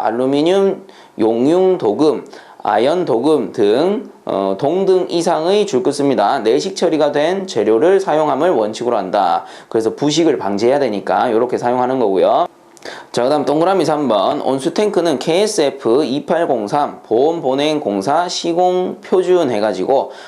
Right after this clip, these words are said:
어, 이 표준에 의한 줄 긋습니다. 보온을 하여야 한다. 자, 그래서 온수 탱크 역시도 보온을 해야 되겠죠. 보온을 해놔야지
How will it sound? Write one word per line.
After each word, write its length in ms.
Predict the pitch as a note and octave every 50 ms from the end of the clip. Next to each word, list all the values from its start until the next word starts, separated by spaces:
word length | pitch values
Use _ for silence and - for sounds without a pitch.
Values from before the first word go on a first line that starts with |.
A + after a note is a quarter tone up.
| - -
어, 220 | - G#2 G2+ G#2 -
이 240 | - - D#3+ E3 D#3+
표준에 580 | D#3 - G3+ F#3 F#3 F3+ F#3 F#3 F3+ F#3 F#3 D3+ -
의한 680 | A#2+ A#2+ A#2+ C3 A2+ G2+ F#2+ F#2 A2+ D3+ G3 A3 A3 - - - - -
줄 160 | - C3+ C3+
긋습니다. 460 | D3 D3 D3 C#3+ C3 A2+ F#2 D#2+ -
보온을 540 | - B2+ C3 D3+ E3+ F3 F#3+ A3 A3+ A3+ A3+
하여야 520 | - F3 D#3 C#3 A#2 A2+ C#3+ F3 G#3 G#3 G3+
한다. 600 | E3 C3+ B2+ - G2+ F#2+ E2 D#2 D2+ - - - - - - - - -
자, 100 | - D#3+
그래서 420 | G3 A#3 G#3+ G3+ F3 E3+ F3 E3
온수 400 | - B2 D3+ E3 E3 F3+ G#3 G3+
탱크 400 | - D4 C4+ C#4 C4 - - D3+
역시도 460 | B2+ C3 C#3+ - - F3+ - G#3 -
보온을 420 | - - B2+ E3+ A3 G#3 F3+ D3+ D3+
해야 200 | F#3+ A3 B3 A#3
되겠죠. 480 | F3 A#2+ G2+ F#2 - - E2 D#2 -
보온을 440 | - B2 D3 G3+ B3 A#3+ G#3+ E3+ -
해놔야지 720 | G3 G3+ G3+ A#3 B3+ C#4+ C#4+ F3+ D#3 D3 F3+ G3+ A3+ A3